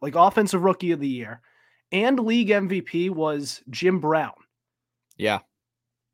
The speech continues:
Speaker 1: So C J Stroud to do it, um,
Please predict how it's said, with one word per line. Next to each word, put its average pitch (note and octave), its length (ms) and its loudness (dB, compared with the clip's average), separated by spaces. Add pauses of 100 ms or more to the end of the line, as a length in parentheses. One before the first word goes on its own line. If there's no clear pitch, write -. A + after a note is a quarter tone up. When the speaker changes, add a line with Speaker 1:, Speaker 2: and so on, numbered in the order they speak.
(120)
Speaker 1:
So F3 400 2
C A3 260 0
J A#3+ 180 -2
Stroud F#3+ 600 0
to - 80 -10
do E3 260 0
it, E3 180 -6 (1160)
um, D#3+ 480 -2